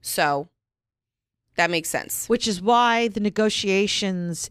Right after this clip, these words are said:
Speaker 2: is so important, because you need to know how far you can push those things.
Speaker 1: And, okay, so I know that you and I talk a lot about we don't do aftercare,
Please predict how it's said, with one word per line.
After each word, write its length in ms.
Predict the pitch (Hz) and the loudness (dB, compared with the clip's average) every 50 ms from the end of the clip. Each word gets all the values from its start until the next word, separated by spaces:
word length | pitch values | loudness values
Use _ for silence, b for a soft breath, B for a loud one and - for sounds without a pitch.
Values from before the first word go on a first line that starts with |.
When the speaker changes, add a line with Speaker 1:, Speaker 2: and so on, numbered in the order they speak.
| - | -6
Speaker 2:
is 120 | - 165 - | -4 -4 -4
so 600 | - - - - - 220 214 208 202 196 196 - - | -4 -6 -6 -2 2 2 4 4 4 4 2 0 -2
important, 600 | - 175 165 - - 196 180 - _ 160 160 _ - | -4 -6 -6 -4 -2 -2 -2 -2 _ _ _ _ -8
because 520 | 175 165 - - 180 160 160 151 - - _ _ _ _ _ _ _ | -6 -6 -4 -2 -2 -2 -2 -4 -6 -12 _ _ _ _ _ _ _
you 360 | - 185 175 196 240 269 285 | -6 -2 0 0 0 0 0
need 320 | 285 277 269 262 254 220 - | 0 0 0 0 -2 -2 -2
to 120 | - - | -2 -2
know 720 | 208 196 196 190 196 208 202 202 190 180 170 151 147 147 - _ _ _ _ _ _ _ _ _ _ _ _ _ _ _ _ _ _ _ _ _ _ | 0 0 0 2 2 2 2 4 4 4 2 0 -2 -6 -10 _ _ _ _ _ _ _ _ _ _ _ _ _ _ _ _ _ _ _ _ _ _
how 220 | - - - - - | -14 -4 0 0 0
far 240 | - - 240 208 208 | 2 2 0 0 2
you 140 | 202 180 | 0 -2
can 320 | 165 - - 220 214 233 240 | -6 -6 -4 -2 -2 -2 -2
push 300 | 240 208 175 147 - - | -4 -6 -6 -6 -6 -8
those 240 | - 143 143 - - | -8 -10 -10 -10 -10
things. 180 | - 120 - _ _ _ _ _ _ _ _ _ _ _ _ _ _ _ _ _ _ _ _ _ _ - | -12 -12 -12 _ _ _ _ _ _ _ _ _ _ _ _ _ _ _ _ _ _ _ _ _ _ 0
Speaker 1:
And, 180 | 285 277 277 277 _ - | 0 0 0 -2 _ -4
okay, 240 | 262 - 247 196 156 | -2 0 0 0 0
so 300 | - - 269 254 254 254 - | 0 2 4 4 4 4 2
I 100 | 233 240 | 0 0
know 220 | 240 240 240 262 302 | 2 2 2 2 2
that 120 | 349 349 | 2 0
you 200 | 214 226 220 214 | 0 0 0 2
and 80 | 208 196 | 2 2
I 80 | 185 | 2
talk 260 | 185 - - 185 175 - | 0 0 0 -2 -2 -2
a 60 | 175 | -2
lot 200 | 160 165 165 165 | 0 2 2 2
about 300 | 170 180 165 160 151 - | 2 2 0 0 0 0
we 160 | 170 165 170 | -2 -2 0
don't 220 | 170 175 175 156 165 | 0 0 -2 -2 -2
do 200 | - 165 160 160 - | 0 0 0 0 0
aftercare, 840 | - 135 147 - - - 175 175 - - 208 196 196 208 220 226 | -2 -2 -4 -4 -4 -6 -6 -6 -2 0 0 2 2 0 -2 -4